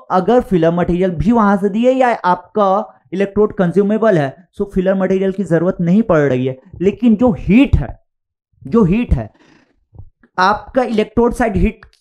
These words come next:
कितना है, amount of heat कम है, मतलब उसका जो melting होगा, electrode का melting कम होगा। अगर electrode का melting कम होगा तो वो weld pull, ये क्या कहलाता है, ये जहां पे welding करोगे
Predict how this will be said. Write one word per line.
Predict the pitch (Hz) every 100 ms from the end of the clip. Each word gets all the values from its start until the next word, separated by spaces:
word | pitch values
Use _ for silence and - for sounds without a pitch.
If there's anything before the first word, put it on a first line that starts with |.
| _ _ _ _
कितना | 226 226 226
है, | 165 107 -
amount | - 190 208
of | -
heat | 185 151 - - -
कम | 240 240
है, | 240 - _ _ _ _ 165
मतलब | 202 208 226 233 233 - _ -
उसका | 196 - - 247
जो | 247
melting | 202 165 170 170 254 233
होगा, | 170 135 - -
electrode | 190 202 - 214 233 -
का | 233
melting | 180 165 151 143 135 -
कम | 214 226
होगा। | 180 120 113 - - -
अगर | 175 180 240
electrode | 220 202 - 226 226
का | 233
melting | 202 202 220 214
कम | - 226
होगा | 208 196 175 180 214
तो | 220 - 214
वो | 208 208 175
weld | 185 226 196
pull, | 147 135
ये | 143 156 190
क्या | 202 214
कहलाता | 233 226 214 214 175
है, | 117 - _ _ -
ये | 160 190
जहां | 156 160 180 208
पे | 214
welding | 175 160 175 214 214
करोगे | 175 151 139 139 190